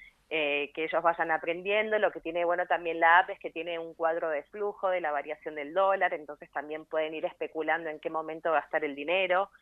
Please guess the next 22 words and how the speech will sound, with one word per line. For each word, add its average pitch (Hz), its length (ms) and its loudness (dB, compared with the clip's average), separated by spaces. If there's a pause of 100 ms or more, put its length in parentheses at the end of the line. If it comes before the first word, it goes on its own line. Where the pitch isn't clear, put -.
(460)
Em, 139 680 -6
por 135 180 0
ahí 147 140 4
necesitan, 156 580 2
no 143 140 -2
sé, 147 100 2
comprar 143 320 -2
una 147 140 2
computadora 143 580 4
para 139 220 6
la 131 100 0
universidad, 151 800 4
entonces, 147 460 -6
bueno, 127 260 -10
pueden 143 320 -4
ir 143 100 -10
jugando 151 540 -4
con 131 160 -8
esta 139 220 -4
variación 135 400 -4
del 143 200 -6
dólar 151 460 2